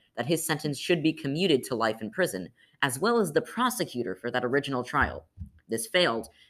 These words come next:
and under President Trump, he was executed via lethal injection. He was only forty years old when he was executed, making him one of the youngest to ever be executed. So now I'll get into some three main reasons why I believe the death penalty should be abolished. First of all,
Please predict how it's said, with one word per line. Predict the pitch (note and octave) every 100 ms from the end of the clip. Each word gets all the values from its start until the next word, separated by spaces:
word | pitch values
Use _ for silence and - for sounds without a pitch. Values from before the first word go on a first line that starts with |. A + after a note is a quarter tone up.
| -
and | C3
under | D#3+ F3
President | - E3 D3+ D3+
Trump, | - E3+ E3
he |
was | C#3 B2+
executed | C3 - - E3 D#3 B2+
via | B2 A#2+
lethal | C3 C#3+ C#3+ C3
injection. | A2 G2+ - D#2+ E2 _ _ _ _ _
He | -
was | C3
only | E3 E3
forty | - D#3+ E3+
years | D#3+ D#3 C#3+
old | C3+ B2
when |
he | A#2
was | A2
executed, | - - - A#2+ A#2+ A#2+ - _
making | C#3 D#3+ D#3
him | D#3 D3
one | C#3
of | A2
the |
youngest | A#2 B2+ C3+ B2+ C3 -
to | A#2+
ever | A#2
be | G#2+ G2
executed. | G2+ - - D#2+ - - _ _ _ _ _ _ _ _ _ - -
So | - D#3
now | F3+ G3+
I'll | D#3+
get | D#3
into | D#3 D3
some | C#3 C3+
three | B2 C3+
main | B2 B2
reasons | A#2 A2+ A#2 A2+
why | B2 C#3
I | C#3+
believe | C3+ B2+
the | A#2+
death | C3 B2+
penalty | C3 A#2+ A#2+
should | - B2+ G#2+
be | G#2+
abolished. | F#2+ F#2 F2 - - - _ _ _
First | F#3 G3 D#3
of |
all, | C3+ C3